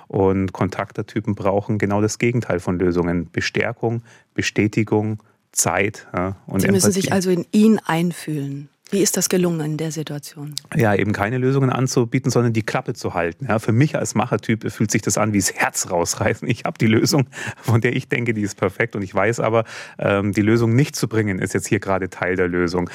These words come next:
Speaker 1: Blickkontakt halten, bestätigend zu nicken und vor allem auch abzuwarten.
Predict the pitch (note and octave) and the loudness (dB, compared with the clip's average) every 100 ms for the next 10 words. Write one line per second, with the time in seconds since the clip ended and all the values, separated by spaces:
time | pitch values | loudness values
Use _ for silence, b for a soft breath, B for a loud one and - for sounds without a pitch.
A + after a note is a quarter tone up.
0 | B - A#2+ - A#2 - - - C3 - | B 0 0 2 -2 -2 -6 -4 -6 -4
1 | G2+ - A#2 A2+ G#2+ G#2 A2+ A2 B2 G#2 | -6 -2 0 0 -4 -4 0 0 0 -2
2 | G2+ - A2+ A2 - - B2 C3 - - | -2 -2 0 -2 -4 -8 -6 -6 -4 -2
3 | F2 F2 G2 A#2+ | 0 0 0 -2